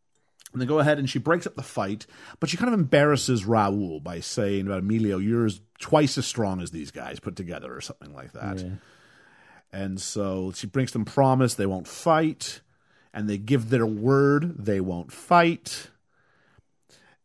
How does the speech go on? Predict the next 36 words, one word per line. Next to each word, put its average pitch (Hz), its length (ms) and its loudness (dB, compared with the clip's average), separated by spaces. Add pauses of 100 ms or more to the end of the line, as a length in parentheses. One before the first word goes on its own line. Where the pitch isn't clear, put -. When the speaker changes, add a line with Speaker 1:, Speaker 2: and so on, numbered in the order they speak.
(120)
Speaker 1:
And 127 200 0
then 123 180 6
two 139 140 0
seconds 127 300 2
later, 113 180 4
one 113 100 2
of 107 60 -2
the 104 60 -4
girls 107 180 -2
tips - 240 -6
them 107 140 -2
off 98 240 -4
and 95 80 -8
goes, 92 420 -6 (120)
"You 117 100 -2
know 120 120 2
they're 87 100 -2
gonna 69 100 -12
fight." 55 340 -12 (680)
Speaker 2:
<laughs> 127 80 2 (340)
Speaker 1:
And 131 140 -2
sure 175 160 4
enough, 131 180 2
they 117 160 4
are. 95 320 2
And 160 180 -6
is 196 100 4
she 392 200 0
the 381 140 4
only 233 260 2
teacher 214 540 2 (880)
in 170 120 6
this 180 140 6
school? 165 440 2 (200)
Speaker 2:
I 120 120 2
know, 113 200 4